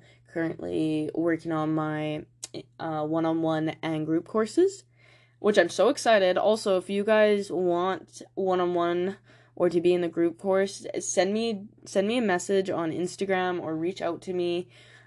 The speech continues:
Um, I'm getting this all set up. It's not gonna be for a while yet, but I really want to see people's levels of interest. And if you guys have any questions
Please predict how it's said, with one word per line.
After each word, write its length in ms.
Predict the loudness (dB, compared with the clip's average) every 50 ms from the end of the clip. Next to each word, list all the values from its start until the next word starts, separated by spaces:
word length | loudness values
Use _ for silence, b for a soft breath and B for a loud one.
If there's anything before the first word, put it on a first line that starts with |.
| B B
Um, 560 | -4 -2 0 0 0 0 0 0 -2 -4 -8 -12 _ _ _ _ _ _ _ _ _ _ _ _ _ -10 _ 0
I'm 320 | 2 2 2 2 0 0
getting 320 | 0 0 0 2 2 2 2
this 180 | 2 0 2
all 120 | 0 -2 0
set 180 | 2 2 4
up. 140 | 4 4 2
It's 160 | 0 -2 -2
not 160 | -4 -2 -2
gonna 140 | 0 -2 0
be 180 | 2 2 0 0
for 160 | 0 0 0
a 80 | 2 2
while 260 | 2 2 2 2 2
yet, 260 | 2 2 0 0 0
but 120 | 0 -2
I 60 | 0 0
really 280 | -2 -2 -2 -2 -2
want 260 | -2 -2 -4 -6 -6 -6
to 120 | -4 -4
see 540 | -4 -4 -2 0 2 4 4 4 2 2 0 -2
people's 360 | -2 -4 -2 0 0 0 2
levels 600 | 0 0 2 0 0 0 0 -2 -2 -4 -10 -10 -6 -6
of 160 | -4 -4 -2
interest. 600 | -2 -2 -2 0 4 4 4 4 4 0 -4 -8 -6
And 520 | -4 -2 -2 -2 -2 -4 -4 -4 -6 -6
if 260 | -8 -14 -20 _ -6
you 60 | 0
guys 240 | 2 2 2 2 2
have 140 | 0 -2 -2
any 380 | -2 -2 -2 -2 -2 -2 -2 -4
questions 840 | -4 -4 -6 -6 -6 -4 -2 -2 0 0 0 0 -2 -2 -4 -6